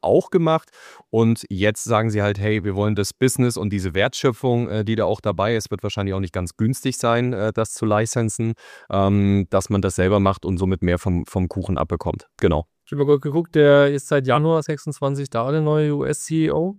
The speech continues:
Speaker 2: Der war vorher unter anderem bei Visa, Fundbox und Raisin. Raisin ist ja auch eine
Speaker 1: Ja.
Speaker 2: große Plattform für, äh, hier, ähm, Savings- und Investmentprodukte.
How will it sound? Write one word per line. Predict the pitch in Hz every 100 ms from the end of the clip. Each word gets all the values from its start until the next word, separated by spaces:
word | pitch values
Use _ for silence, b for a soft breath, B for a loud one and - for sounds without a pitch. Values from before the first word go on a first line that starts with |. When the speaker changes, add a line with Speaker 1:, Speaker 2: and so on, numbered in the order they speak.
| _
Speaker 2:
Der | 123 120
war | 123
vorher | 120 131 135 135
unter | 139 139 127
anderem | 135 131 131 127
bei | 120 117
Visa, | 123 135 143 165 165 160
Fundbox | - 135 156 - 139 -
und | 123
Raisin. | 113 127 135 120 143
Raisin | 117 127 135 131
ist | 107
ja |
auch | 107 123 123
eine | 120 120 120 117 107
Speaker 1:
Ja. | 117 113
Speaker 2:
große | - 120 131 135 127
Plattform | 120 120 - 127
für, | 117 123 120 123 123 120
äh, | 117
hier, | 120 120 -
ähm, | 117 117 120 120 b b b b
Savings- | - 120 127 139 139
und | 131 120
Investmentprodukte. | 120 127 - 131 - 113 117 -